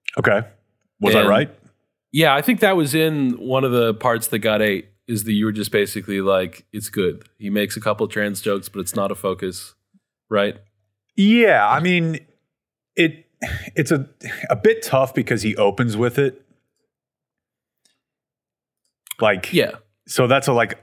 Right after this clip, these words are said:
Speaker 1: it, it, a lot of times that's, like, what you remember about a special. Um, and I wish he wouldn't have stacked it that way, but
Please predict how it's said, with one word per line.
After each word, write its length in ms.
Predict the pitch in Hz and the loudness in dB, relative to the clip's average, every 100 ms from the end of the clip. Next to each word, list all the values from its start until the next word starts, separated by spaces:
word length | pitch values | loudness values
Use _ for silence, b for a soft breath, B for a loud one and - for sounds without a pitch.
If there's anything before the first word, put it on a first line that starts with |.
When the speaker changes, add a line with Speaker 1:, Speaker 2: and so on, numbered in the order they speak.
| _ _ _ _ | _ _ _ _
Speaker 1:
it, 140 | 127 - | -8 -4
it, 100 | 123 - | -6 0
a 60 | 127 | 2
lot 160 | 147 | 2
of 60 | 143 | 2
times 180 | 147 110 | 0 2
that's, 180 | 113 120 | 0 0
like, 120 | 101 | -2
what 120 | 104 | -2
you 120 | 110 | 0
remember 380 | 101 90 98 104 | 0 0 0 0
about 220 | 95 90 | 2 2
a 40 | 82 | 0
special. 600 | - 87 - 107 104 - _ _ _ _ _ _ _ _ _ _ _ | -4 -4 -2 -4 -4 -12 _ _ _ _ _ _ _ _ _ _ _
Um, 580 | 104 95 87 85 80 82 _ | 0 2 0 -2 -6 -12 _
and 100 | 107 | -4
I 40 | 113 | 0
wish 220 | 127 131 | 0 0
he 60 | 113 | 0
wouldn't 240 | 107 107 | 0 0
have 80 | 92 | -4
stacked 380 | - 95 95 120 | -2 0 0 -2
it 80 | 107 | 0
that 180 | 110 | 0
way, 240 | 107 113 117 | 0 0 -2
but 500 | 107 104 95 82 | -2 0 0 0